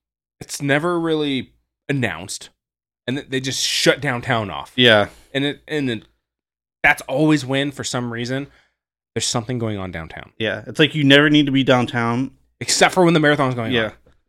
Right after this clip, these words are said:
Speaker 2: And there's no heads up.
Speaker 1: Mm.
Speaker 2: You just show up and you're just like, "Oh, God, it's
Speaker 1: And then
Speaker 2: the
Speaker 1: it takes
Speaker 2: marathon
Speaker 1: you,
Speaker 2: day."
Speaker 1: like, an extra, like, thirty minutes to get home because you have to take all these wacky-ass routes. There's tons of traffic.
Speaker 2: Yeah.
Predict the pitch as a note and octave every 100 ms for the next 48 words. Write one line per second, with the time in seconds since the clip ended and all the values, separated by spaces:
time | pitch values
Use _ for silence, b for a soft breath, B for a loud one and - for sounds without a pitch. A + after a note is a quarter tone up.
0 | _ _ A#2 A#2+ A2+ C3 C3+ C#3+ C3 B2
1 | B2 C#3+ C3 B2+ B2+ - C3 B2+ B2+ A#2+
2 | G#2+ - G2+ - A2 G2 F2+ F2 E2 G2
3 | - G3 A#3 G3+ G3+ G3 F#3+ E3+ D#3 C#3
4 | A2+ - _ _ _ _ _ _ - C3+
5 | A#2+ D3+ - D3+ C#3 A2+ - D#3 D#3 D#3+
6 | D3 D3 B2 C3 B2+ - B2 B2+ A2 G#2+
7 | A#2 A#2 A#2 B2 A#2 G2+ E2+ G2 B2 C#3+
8 | C3+ C3 - G2+ F#2+ G2 - - - D#3
9 | D3+ - G#2 F2+ - E2+ - - -